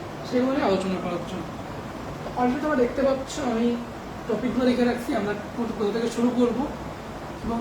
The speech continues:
যদি তোমাদের সাথে থাকতে পারি বা তোমাদের সর্বোচ্চ রেসপন্স পাই, তাহলে কিন্তু, আহ, তোমাদের ভর্তি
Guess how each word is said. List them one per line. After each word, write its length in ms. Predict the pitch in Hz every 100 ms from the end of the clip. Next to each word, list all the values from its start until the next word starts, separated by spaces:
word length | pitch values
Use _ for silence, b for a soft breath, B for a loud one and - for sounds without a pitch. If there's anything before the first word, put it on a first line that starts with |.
| 220
যদি 160 | 247 277
তোমাদের 180 | 247
সাথে 180 | 254 262 226
থাকতে 220 | 220 240
পারি 120 | 240 196
বা 100 | 190
তোমাদের 260 | 208 208 226 220 - 170 -
সর্বোচ্চ 340 | 202 202 -
রেসপন্স 420 | 214 202 - 247 247 -
পাই, 140 | 185 247 - - - - - -
তাহলে 240 | 220 233
কিন্তু, 340 | 240 277 240 381
আহ, 1900 | - - - - - - - - - - - - - - - - - 220 214
তোমাদের 220 | 226 247 220
ভর্তি 180 | 220